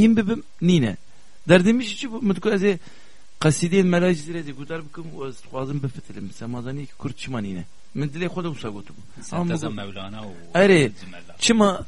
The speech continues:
Speaker 1: tiştek wisa çênebe? مێ جوگە ئیلا هەزێ هیم ببم. زارۆکتی دەژێ زاف تفتلیم. زارۆکتی دەژێ ئەڤەت، ئەڤ تشت ڕووی هەمی دەهەیە. مت-، متخۆس یانێ. تمی متخۆس من گوازێ هیم ببم.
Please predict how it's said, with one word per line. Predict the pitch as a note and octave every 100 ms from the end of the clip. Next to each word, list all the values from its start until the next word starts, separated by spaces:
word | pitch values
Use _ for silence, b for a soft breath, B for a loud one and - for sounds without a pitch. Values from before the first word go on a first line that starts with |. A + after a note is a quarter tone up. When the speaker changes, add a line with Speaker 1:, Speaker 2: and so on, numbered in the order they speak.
| - - -
Speaker 1:
tiştek | - G3 E3+
wisa | E3+ E3
çênebe? | D3 B2+ G#2+ F#2 F2 - b b b b - - - -
مێ | B3+
جوگە | A#3 A#3+
ئیلا | A#3+ B3+ A3
هەزێ | G3+ G#3+ E3
هیم | E3 E3
ببم. | A2 G#2
زارۆکتی | A#2+ E3+ G#3+ G#3 D4+
دەژێ | D#4 A#3
زاف | G#3 A3 G3
تفتلیم. | - C3 A2 A2 F2 - - - - - - C3 B2+
زارۆکتی | D#3 F3 A#3+
دەژێ | A#3+ A3+ A3+
ئەڤەت، | F#3+ D3 C#3+ -
ئەڤ | E3+
تشت | - -
ڕووی | G3 G3
هەمی | G3+
دەهەیە. | F#3 E3 A#2+ B2+ D#3
مت-، | F3 -
متخۆس | C#3+ D#3+ - G#3+ -
یانێ. | C3+ G2+ F#2 b b -
تمی | G#3 C4
متخۆس | B3+ - A3+ G#3
من | A3
گوازێ | A3+ F#3+ F#3
هیم | E3+
ببم. | A#2+ F#2+